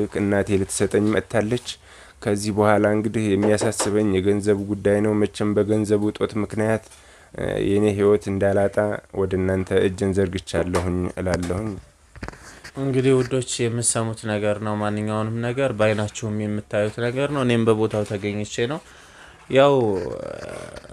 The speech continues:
Speaker 2: ሀቂቀተል በሱ ቦታ ሆኜ ራሱ እንደሆንኩ አድርጎ ማሰብ ራሱ በጣም ከባድ ነው ማለት ነው። እንኳን አይደለም ሆናችሁ መገኘት ማለት ነው። ስለዚህ ኢንሻአላህ ቢዝኒላህ ሁላችሁም ያላችሁን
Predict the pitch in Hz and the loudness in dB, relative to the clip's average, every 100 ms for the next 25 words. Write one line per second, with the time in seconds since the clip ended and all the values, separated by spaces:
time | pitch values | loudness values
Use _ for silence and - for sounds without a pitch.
0 | - 117 131 147 160 - 180 139 - - | -2 0 2 2 0 2 0 0 -4 -6
1 | 127 156 156 175 160 160 160 151 131 143 | 4 4 4 2 2 2 4 2 2 2
2 | 135 160 - 170 110 104 120 120 120 131 | 2 2 0 0 0 0 0 0 4 6
3 | 160 180 160 - - _ _ _ - 113 | 6 6 0 -6 -20 _ _ _ -2 0
4 | 123 113 104 104 139 - - 160 135 135 | 0 0 0 2 4 4 4 4 4 2
5 | 151 - 127 - 143 139 123 95 104 92 | 0 0 -4 -2 -4 -4 -4 -2 -2 -2
6 | 104 123 104 98 101 101 107 110 139 113 | -2 -4 -2 -2 -2 -4 -4 -2 0 0
7 | 107 123 151 117 113 110 - 110 110 98 | 0 0 0 0 0 0 -2 0 0 2
8 | 101 95 123 131 101 104 - 98 - - | 0 -2 -6 -4 -4 -4 -8 -14 -16 -20
9 | - - - - - 123 127 139 135 127 | -20 -20 -12 -8 0 2 4 2 0 2
10 | 139 127 117 113 110 113 110 113 107 101 | 2 4 4 2 -2 -4 -2 0 0 0
11 | 104 - 104 101 98 95 101 101 - 104 | -2 -4 -6 -4 -2 -2 -2 -4 -6 -6
12 | 120 | -6